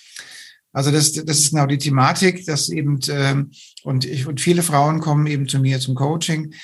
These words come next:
und die sind in der Fa-, in der Partnerschaft oder in der Familie eingebunden.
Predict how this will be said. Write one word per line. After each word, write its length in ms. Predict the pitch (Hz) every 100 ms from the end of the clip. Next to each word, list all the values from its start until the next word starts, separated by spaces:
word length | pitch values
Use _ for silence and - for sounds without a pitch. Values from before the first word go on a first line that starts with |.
| - - _
und 200 | 143 135
die 60 | 131
sind 160 | 131
in 100 | 131
der 120 | 127
Fa-, 80 | 131
in 140 | 147 151
der 80 |
Partnerschaft 680 | 135 131 156 160 156 139 -
oder 160 | 127 117
in 80 | 117
der 100 | 120
Familie 520 | 120 131 165 156 139
eingebunden. 920 | 143 147 139 143 143 147 139 139